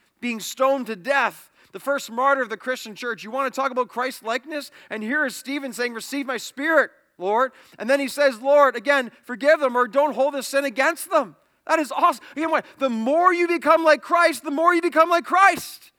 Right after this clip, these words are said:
Stephen is so filled with Christ in his death. He emulates Christ by saying, "Here's my spirit, God." And then he says, "Do not hold this sin against them." They're killing him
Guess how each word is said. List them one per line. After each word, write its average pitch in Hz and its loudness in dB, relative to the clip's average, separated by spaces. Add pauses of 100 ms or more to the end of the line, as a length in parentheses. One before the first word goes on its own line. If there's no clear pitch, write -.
(440)
Stephen 330 -2
is 294 -4
so 381 0
filled 359 2
with 311 -2
Christ 311 2 (220)
in 349 0
his 294 0
death. 269 0 (300)
He 294 0
emulates 330 2
Christ 269 0
by 277 -4
saying, 294 -2
"Here's 330 0
my 320 -2
spirit, 359 4
God." 262 2 (240)
And 311 0
then 339 0
he 320 0
says, 311 0 (260)
"Do 359 2
not 359 4
hold 330 -2
this 320 -4
sin 339 -4
against 294 -4
them." 247 -6 (2250)
They're 330 -6 (120)
killing 392 0
him 208 -4